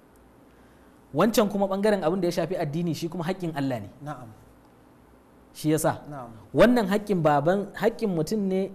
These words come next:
Speaker 1: haƙƙin babansa ne a kansa.
Speaker 2: Na'am.
Speaker 1: Wannan kuma haƙƙin Allah.
Speaker 2: Allahu Akbar.
Speaker 1: Idan an zo haƙƙin Allah, to nan ne babu s-, babu da'a.
Speaker 2: Ba-, babu sauƙi.
Speaker 1: Babu sauƙi.
Speaker 2: Mm.
Speaker 1: Amma idan an zo haƙƙin uba, tunda kai daman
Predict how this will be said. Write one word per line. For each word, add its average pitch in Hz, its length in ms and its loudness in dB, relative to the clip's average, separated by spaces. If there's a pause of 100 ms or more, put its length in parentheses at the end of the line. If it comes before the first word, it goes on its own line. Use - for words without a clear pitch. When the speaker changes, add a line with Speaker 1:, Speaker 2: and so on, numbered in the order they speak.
Speaker 1:
haƙƙin 208 400 -2
babansa 170 480 2
ne 180 160 -4
a 139 120 -6
kansa. 127 340 -4 (100)
Speaker 2:
Na'am. 117 240 -14 (300)
Speaker 1:
Wannan 196 280 2
kuma 165 160 -2
haƙƙin 165 300 -4
Allah. 123 320 -4
Speaker 2:
Allahu 113 320 -16
Akbar. 135 160 -8
Speaker 1:
Idan 185 160 2
an 214 120 0
zo 220 120 0
haƙƙin 226 400 -4
Allah, 220 300 -4 (400)
to 139 160 -6
nan 160 140 -2
ne 151 120 0
babu 151 280 2
s-, - 200 -10
babu 160 320 2
da'a. 185 540 0
Speaker 2:
Ba-, 151 180 -12
babu 156 240 -4
sauƙi. 139 340 -10 (120)
Speaker 1:
Babu 135 260 0
sauƙi. 107 320 -10
Speaker 2:
Mm. 131 320 -10 (420)
Speaker 1:
Amma 151 240 0
idan 196 240 2
an 185 120 -2
zo 185 100 0
haƙƙin 202 480 0
uba, 139 240 4 (680)
tunda 240 200 2
kai 220 160 6
daman 196 460 2